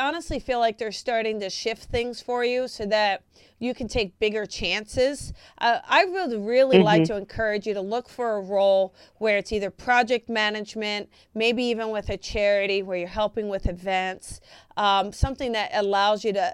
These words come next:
Speaker 1: flex your creative muscles a bit more, okay?
Speaker 2: Mm-hmm. Mm-hmm. Okay.
Speaker 1: Yeah. Don't, and don't let that, again, I, I'm just telling you, I s-,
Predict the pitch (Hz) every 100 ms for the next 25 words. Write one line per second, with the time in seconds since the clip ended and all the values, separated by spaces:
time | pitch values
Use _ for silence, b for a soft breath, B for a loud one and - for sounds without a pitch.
0 | - - 233 214 - 220 - 214 190 185
1 | 190 185 - 170 - 175 160 - - 180
2 | 165 180 - 175 170 143 - 165 - 190
3 | 208 240 _ _ _ _ _ _ _ 185
4 | 175 160 156 _ 196 180 - 180 208 185
5 | 160 190 180 b b 269 285 - 254 233
6 | 277 294 320 - 247 220 - - - -
7 | 208 254 226 202 240 269 - 269 311 320
8 | - 269 240 233 - - -